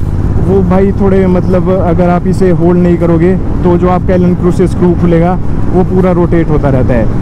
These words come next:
तो फिर वहाँ आपको दिक्कत आ जाएगी। तो मैं आपको एक टूल की फ़ोटो डाल रहा हूँ, अगर आप इसे खुद फिट करना चाहो तो आप वो टूल अरेंज करके रखिएगा, वो क्लिप्स आता है ताकि वो बार एंड फिनिशर्स को पकड़े और आप टूल अपना अच्छे से,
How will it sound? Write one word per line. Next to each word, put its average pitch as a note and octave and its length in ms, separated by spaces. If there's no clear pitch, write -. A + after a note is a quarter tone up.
तो F3 100
फिर F3+ 160
वहाँ E3+ 260
आपको E3 200
दिक्कत D3+ 300
आ C#3+ 100
जाएगी। C#3 260
तो F#3 120
मैं F#3 120
आपको F#3+ 240
एक F#3 100
टूल F#3+ 180
की F#3+ 140
फ़ोटो F3 300
डाल D#3+ 160
रहा D#3+ 80
हूँ, F#3+ 160
अगर G3 220
आप F#3+ 160
इसे G#3 180
खुद G3+ 180
फिट F#3+ 260
करना F#3 200
चाहो G3 160
तो G3 100
आप G3 140
वो G3+ 100
टूल F#3+ 280
अरेंज F#3 280
करके F3 240
रखिएगा, D#3+ 460
वो F3+ 80
क्लिप्स F#3 420
आता F#3 240
है - 400
ताकि F3 220
वो F#3+ 60
बार F3 200
एंड F3 260
फिनिशर्स F3 460
को F3+ 80
पकड़े F3 280
और F3+ 140
आप F3 120
टूल E3 180
अपना D#3+ 240
अच्छे D#3 320
से, D3 160